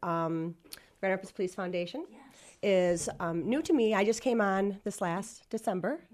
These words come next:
so quite new. And we, um, raise money for things that don't always come out of the budget or can't come out of the budget. Uh, last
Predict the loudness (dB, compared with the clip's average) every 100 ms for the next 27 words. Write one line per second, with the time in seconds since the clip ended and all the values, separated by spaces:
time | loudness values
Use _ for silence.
0 | -16 -6 -4 -4 -10 _ -6 -6 -4 -2
1 | -4 -6 -14 -20 -20 -20 -6 -2 0 2
2 | 0 0 0 0 0 -2 -4 -2 0 0
3 | -2 0 0 2 2 4 4 2 0 -6
4 | -2 2 4 4 4 0 -2 0 0 0
5 | -2 0 2 0 0 -2 0 -2 -4 -4
6 | -8 -6 -8 -4 -6 -6 -8 -8 -8 -10
7 | -10 -12 -14 -18 _ -20 -20 _ -14 -6
8 | -4 -4 -4 -8